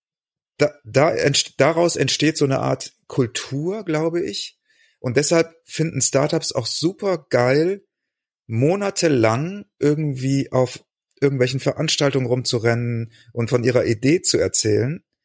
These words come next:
Und ihr, wie du gesagt hast, Büro einrichten und hier noch eine, äh, m, die Visitenkarte muss jetzt nochmal neu gedruckt werden auf dickerem Papier. Aber eigentlich ist das Ganze nur eine Vermeidungsstrategie, weil man möchte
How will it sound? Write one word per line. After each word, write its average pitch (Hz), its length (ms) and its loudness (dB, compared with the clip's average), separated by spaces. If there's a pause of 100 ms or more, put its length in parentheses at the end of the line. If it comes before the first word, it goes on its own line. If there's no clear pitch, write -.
(600)
Und 127 180 0
ihr, 123 180 2
wie 117 60 0
du 120 80 2
gesagt 120 300 0
hast, 107 100 -2
Büro 117 280 0
einrichten 117 640 -2
und 113 180 -4
hier 143 160 2
noch 127 180 -2
eine, 117 720 0
äh, - 40 -16
m, 113 300 -6 (300)
die 110 140 -2
Visitenkarte 123 540 2
muss 123 160 0
jetzt 117 120 0
nochmal 127 220 0
neu 117 160 2
gedruckt 117 300 -2
werden 117 160 2
auf 113 100 -6
dickerem 120 320 -2
Papier. 123 500 0 (1120)
Aber 131 320 0 (500)
eigentlich 202 340 0
ist 165 160 2
das 147 100 -2
Ganze 147 280 0
nur 139 80 0
eine 127 100 0
Vermeidungsstrategie, 110 880 -4
weil 107 100 0
man 113 180 -2
möchte 160 560 0